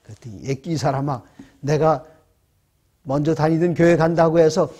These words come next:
성경책을 버리고 가겠는가?" "그러면 됐습니다, 선임 하사님. 어디에 가시든지 그 말씀은 이 성경에 기록되어 있으니까요." 이분은 돼지고기를 끊지 못하고 침통한 가운데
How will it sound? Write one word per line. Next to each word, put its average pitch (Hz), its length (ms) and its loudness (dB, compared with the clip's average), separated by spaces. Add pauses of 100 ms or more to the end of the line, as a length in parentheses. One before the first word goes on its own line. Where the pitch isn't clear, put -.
성경책을 165 760 0
버리고 214 340 6
가겠는가?" 156 720 2 (720)
"그러면 208 420 4
됐습니다, 151 460 2
선임 123 300 -8
하사님. 117 440 -14 (400)
어디에 127 420 -4
가시든지 117 560 -10
그 175 360 4
말씀은 170 720 0 (240)
이 117 240 -8
성경에 110 720 -12 (160)
기록되어 147 640 -6
있으니까요." - 640 -18 (1500)
이분은 147 540 -2 (800)
돼지고기를 135 600 -2
끊지 139 260 -8
못하고 127 420 -10
침통한 123 640 -12
가운데 110 540 -10